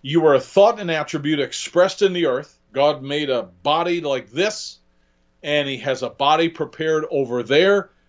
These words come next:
This one's gonna go down, that one's going to ascend. You're gonna meet that body, and you'll be in that one forever. God had all of this planned from before the foundation of the world.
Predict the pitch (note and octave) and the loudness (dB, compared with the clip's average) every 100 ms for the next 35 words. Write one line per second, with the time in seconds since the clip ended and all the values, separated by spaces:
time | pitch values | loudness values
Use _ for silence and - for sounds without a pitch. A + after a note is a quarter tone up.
0 | _ D3 F#3 - F3 D#3+ D#3+ D#3 C#3 C#3+ | _ 0 0 2 0 0 -4 -6 -4 -2
1 | D3 D#3+ D#3 B2+ - D#3+ F3+ F3+ C#3+ D3 | 0 -2 -4 -8 -2 -2 0 -6 -8 -6
2 | D3+ C#3 B2+ A#2 - F3+ F3+ E3+ - _ | -6 -4 -6 -6 -2 -2 -2 -4 -12 _
3 | _ A2 B2 E3+ E3 D3+ C#3+ D#3+ - D3+ | _ -6 2 4 4 2 -2 -6 -4 -4
4 | C#3+ D3+ D3 D3 C3+ C3 C#3+ B2+ C3 C3 | -2 -2 -2 -4 -4 -4 -4 -4 -4 -2
5 | B2+ C#3 C#3+ A#2+ - B2 B2+ B2+ A#2 - | 0 0 -2 -8 -2 0 2 0 -2 -8
6 | _ _ C#3 D3 C3+ C3+ C#3 C#3+ C3+ B2 | _ _ 2 4 4 4 4 2 0 -6
7 | - C#3 B2+ C3 A#2+ A2+ C3 A#2 A#2+ A#2+ | -6 -8 -8 -10 -10 -6 -4 -4 -4 -2
8 | A#2 A2+ B2+ A2+ A2 B2 B2 A2 | -2 -2 -6 -6 0 4 4 4